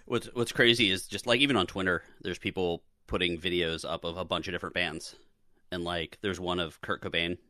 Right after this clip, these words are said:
sitting down. He sits down on a chair with his guitar to do a slow song. He looks out in the crowd and sees some girl getting molested, like a crowd surfer or something. He thr-, like, pulls the guitar off and he runs over. He's like, "Look at this asshole!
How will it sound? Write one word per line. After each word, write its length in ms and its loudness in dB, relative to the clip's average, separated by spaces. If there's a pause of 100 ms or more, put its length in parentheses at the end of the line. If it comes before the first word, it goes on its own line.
(360)
sitting 300 -2
down. 260 2
He 120 -4 (260)
sits 360 -2
down 480 4 (120)
on 120 0
a 40 -4
chair 240 0
with 120 -4
his 100 -10
guitar 280 0
to 80 -4
do 120 0
a 40 -4
slow 220 -4
song. 260 -4
He 80 -10
looks 240 -4
out 60 4
in 60 -2
the 60 -10
crowd 280 0
and 100 -6
sees 240 -6
some 120 -6
girl 180 -4
getting 220 -4
molested, 460 -6
like 160 -10
a 40 -18
crowd 240 -6
surfer 240 -6
or 60 -4
something. 300 -4 (640)
He 120 -2
thr-, 300 -4
like, 260 -2 (540)
pulls 220 2
the 60 -4
guitar 260 4
off 160 6
and 80 2
he 60 0
runs 180 0
over. 200 2
He's 120 -4
like, 180 -4
"Look 120 2
at 80 -2
this 180 -2
asshole! 420 -2